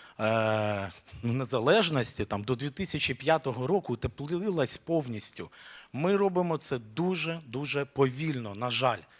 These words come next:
Наш ворог, е, о-, о-, ос-, основний фундамент нашого фу-, во-, ворога,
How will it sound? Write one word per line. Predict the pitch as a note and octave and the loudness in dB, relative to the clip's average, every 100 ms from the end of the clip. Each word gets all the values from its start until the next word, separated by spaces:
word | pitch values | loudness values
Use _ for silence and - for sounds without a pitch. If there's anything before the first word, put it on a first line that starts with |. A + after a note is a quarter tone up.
| - - - | -20 -20 -12
Наш | B2 F3 F3 - | 2 4 4 2
ворог, | C#3+ F#3 B3 A3+ - - - - - | 0 2 4 2 -2 -8 -20 -18 -2
е, | A#2+ B2+ B2+ B2 - - | 4 8 8 6 0 -6
о-, | C3+ C3 _ | -4 -4 _
о-, | C3+ | -8
ос-, | - D#3 D#3+ | -2 0 0
основний | D3 D3+ F3+ F3+ G3+ F#3+ | 0 0 0 -2 -2 -2
фундамент | - D3+ C3 E3 F3 D3 B2 - | -2 -4 0 0 2 0 -2 0
нашого | C#3+ C3 B2 A#2 | 2 2 0 -2
фу-, | A2 - F#3 D3 | -4 -4 -4 -4
во-, | D3 A3 F3 C#3 A#2+ | -4 -2 2 2 0
ворога, | D#3 G#3+ D#3+ B2+ | 2 2 2 0